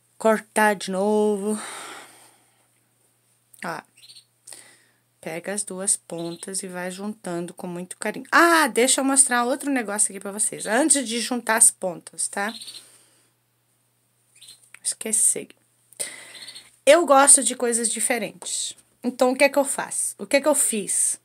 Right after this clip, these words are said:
Se vocês repararem nesse aqui, ele tá enrolado, tá? Porque quando eu for usar ele, se eu quiser usar ele aberto, sem ser em gola, ele vai fazer isso daqui, ó,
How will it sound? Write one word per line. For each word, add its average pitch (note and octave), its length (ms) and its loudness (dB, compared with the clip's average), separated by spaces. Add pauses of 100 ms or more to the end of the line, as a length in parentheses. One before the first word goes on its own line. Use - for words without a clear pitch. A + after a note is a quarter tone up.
(260)
Se - 140 -6
vocês A3+ 260 0
repararem A3 560 -2
nesse G3+ 260 -6
aqui, A#3+ 480 -4 (680)
ele A3 140 0
tá G#3+ 160 0
enrolado, G#3 680 0 (760)
tá? F#3 280 -10 (760)
Porque C4 480 0
quando C#4 220 0
eu E4+ 100 2
for B3+ 240 4
usar G#3+ 200 4
ele, A3+ 560 4
se - 220 6
eu E4+ 120 4
quiser C4+ 440 2
usar G#3 340 2
ele G3 220 0
aberto, G#3+ 500 2
sem - 220 0
ser - 180 4
em F3 140 -6
gola, G#3 460 0
ele C4 340 2
vai A3+ 240 2
fazer A3+ 320 -2
isso - 180 2
daqui, A3+ 500 -6
ó, D#3+ 140 -8